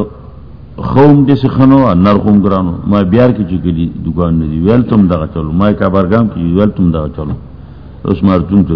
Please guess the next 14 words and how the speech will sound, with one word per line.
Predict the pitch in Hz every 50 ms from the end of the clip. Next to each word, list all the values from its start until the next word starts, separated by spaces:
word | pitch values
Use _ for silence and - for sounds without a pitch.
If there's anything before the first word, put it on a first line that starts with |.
| 73 71
ځو. | 71 71 - - - - - - - - - - - - - - - - - - - - - - 101 110
ما | 127 127
یې | 120 -
شرمېدلو، | - 120 113 110 117 117 117 104 120 139 143 127 - - - - - - - - - - -
په | 107 110 101 98
ګوړه | 151 170 170 156 -
پسې | 135 117 107 110
تاسو | - 151 147 120 117 117
دومره | 117 151 151 147 135
ملک | 127 127 139 131 104 92 101
ګورئ، | 131 135 123 107 85 71 - - - - - - - - - - - -
ښه | - - 175 160
ګورئ، | 160 156 151 143 135 120 110 104 92
ځانه | 104 117 113 104 98